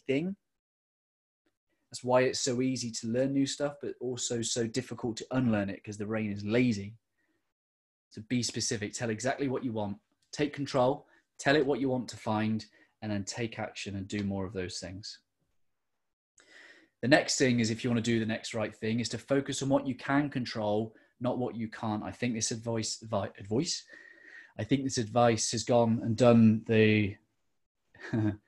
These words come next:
hearts from Corey. He says, "You're doing really well." Thank you, buddy. The, the advice to focus on what you can control has done the rounds a lot recently. Um, and it makes total sense. Focus on what you can control, not what you can't. But let me add another layer of,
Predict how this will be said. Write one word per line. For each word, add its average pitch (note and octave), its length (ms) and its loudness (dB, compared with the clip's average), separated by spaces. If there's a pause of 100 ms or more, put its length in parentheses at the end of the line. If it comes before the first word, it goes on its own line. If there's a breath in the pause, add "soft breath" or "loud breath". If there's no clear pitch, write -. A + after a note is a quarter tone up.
(120 soft breath)
hearts - 300 -6
from G#2 160 -4
Corey. G2 360 -4
He G2+ 140 -6
says, G2 260 -4
"You're F#2+ 60 -10
doing F#2 280 -4
really F2 140 -6
well." F2 140 -8
Thank G2+ 260 -2
you, F#2+ 60 -14
buddy. F2+ 300 -10 (760 loud breath)
The, A#2+ 480 6 (120)
the A#2+ 140 4
advice B2+ 400 8
to B2 80 0
focus - 360 4
on B2+ 80 2
what B2+ 140 2
you A#2+ 80 -2
can B2+ 240 -6
control C3 380 -6
has A#2+ 100 -6
done C3 180 -2
the B2 80 -2
rounds A2+ 480 -2
a A2+ 80 -8
lot A2 320 -4
recently. G2+ 580 -8 (360 soft breath)
Um, A2 300 -4
and C3+ 100 2
it C#3+ 60 0
makes C3+ 240 0
total C3 260 -4
sense. - 540 -6 (220)
Focus C#3 320 -2
on D#3+ 60 -2
what D#3+ 140 -4
you G2+ 60 -12
can B2 260 -8
control, A2 560 -8 (160)
not A2+ 160 -6
what - 160 -12
you G#2+ 80 -10
can't. G#2+ 340 -8 (340 soft breath)
But B2 80 -8
let D#3 140 -2
me E3 120 -6
add C#3 220 -2
another B2+ 440 2
layer A2 460 0
of, G2+ 240 -10